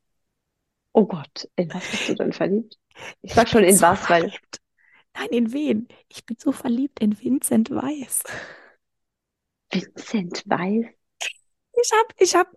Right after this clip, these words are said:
Speaker 2: ich hab irgendwie über meine Radio, äh, Karriere nachgedacht und dachte, ah, den hatte ich ja auch mal im Interview. Dachte, „Mann, wie hat, wie hast du nur damals ausgesehen?“ Und, na gut,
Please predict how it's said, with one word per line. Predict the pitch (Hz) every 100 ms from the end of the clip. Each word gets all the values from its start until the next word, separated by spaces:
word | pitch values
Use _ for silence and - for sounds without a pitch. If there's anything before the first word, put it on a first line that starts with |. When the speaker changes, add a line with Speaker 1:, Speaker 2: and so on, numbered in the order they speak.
| -
Speaker 2:
ich | 285 302
hab | - -
irgendwie | 240 294 277 269
über | 240 233
meine | 233 220 196
Radio, | 208 240 240 277 277
äh, | 277 285 262
Karriere | 247 269 269
nachgedacht | 254 262 262 254 240 233
und |
dachte, | 214 -
ah, |
den | 196 180
hatte | 185
ich | 190
ja | -
auch |
mal | 185 165
im |
Interview. | 170 247 262 247 233 233 - - -
Dachte, | - -
„Mann, | 180 180 185
wie | 175
hat, | 170 220 -
wie | - 170
hast | - 247 262 -
du | 220
nur | 208
damals | 185 180 185 185 -
ausgesehen?“ | 220 240 - 160 165 202
Und, | - 180 - - - _ _ - -
na | 165
gut, | 156 214 -